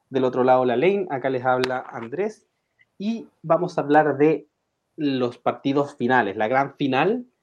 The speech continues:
Y antes, un poquito, yo, yo quisiera hablar del, del tercer y cuarto lugar, porque es un partido que, aunque no sea el,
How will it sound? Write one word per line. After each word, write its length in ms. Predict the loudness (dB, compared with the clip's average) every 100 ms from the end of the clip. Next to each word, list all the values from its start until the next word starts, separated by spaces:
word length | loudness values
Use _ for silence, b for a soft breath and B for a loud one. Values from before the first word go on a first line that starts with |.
| _ _ _ 4
Y 120 | 6
antes, 420 | 6 4 2 2
un 180 | 2 0
poquito, 600 | -2 -2 -2 0 -2 -6 -14
yo, 140 | -6 -6 -4
yo 160 | -6 -4
quisiera 340 | -2 2 2
hablar 300 | 2 0 2
del, 420 | 2 6 6 4
del 160 | 0 -2
tercer 300 | -6 -2 -2
y 60 | 0
cuarto 260 | 0 0
lugar, 340 | 2 4 2 0
porque 480 | -8 -4 -2 0
es 60 | 0
un 160 | -2 0
partido 420 | -2 0 -2 0
que, 200 | 2 2
aunque 320 | 0 -2 -4
no 100 | -2
sea 220 | 2 2
el, 240 | 0 -4